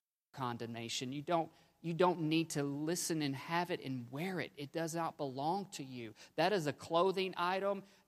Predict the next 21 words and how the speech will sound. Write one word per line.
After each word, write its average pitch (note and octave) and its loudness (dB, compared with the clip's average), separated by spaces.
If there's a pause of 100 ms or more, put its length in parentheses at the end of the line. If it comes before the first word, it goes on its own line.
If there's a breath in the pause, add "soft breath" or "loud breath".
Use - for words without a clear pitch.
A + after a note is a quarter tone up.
that D#3+ 8
is, D3+ 2
no F3 4
matter F3 4
how E3+ 8
marked F#3 6
down F3 4
on E3 2
the D3+ 0
clearance F3+ -2
rack F#3 2
it F#3 0
is, F#3+ 0
it G3+ 0
is D#3+ 2
never E3+ 2
gonna D#3+ 0
look C#3+ 2
good C3+ 2
on B2+ -2
you. A#2 -8